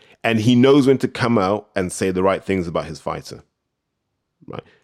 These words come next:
Don't forget what he did with Golden Boy. He, he turned Golden Boy into something. Um, probably a better hit rate than Matchroom, if we're being honest, but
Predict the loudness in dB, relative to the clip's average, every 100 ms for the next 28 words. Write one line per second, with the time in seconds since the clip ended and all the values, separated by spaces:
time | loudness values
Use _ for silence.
0 | _ 0 0 0 -2 2 0 0 _ _
1 | _ _ _ -6 -6 -4 -4 -2 -4 -4
2 | -2 -2 -4 -8 -10 -12 _ _ -4 -2
3 | -2 -2 -2 0 2 2 2 2 2 2
4 | 0 -2 -2 -4 -4 -4 -6 -6 -8 -10
5 | -18 -20 _ _ _ _ _ _ _ _
6 | _ _ _ _ _ _ _ _ -6 -4
7 | -4 -8 -14 _ -4 0 0 2 -2 -2
8 | -4 -2 -4 -4 -8 -8 -8 -10 -12 -10
9 | -10 -8 -6 -6 -8 -10 -2 -2 -4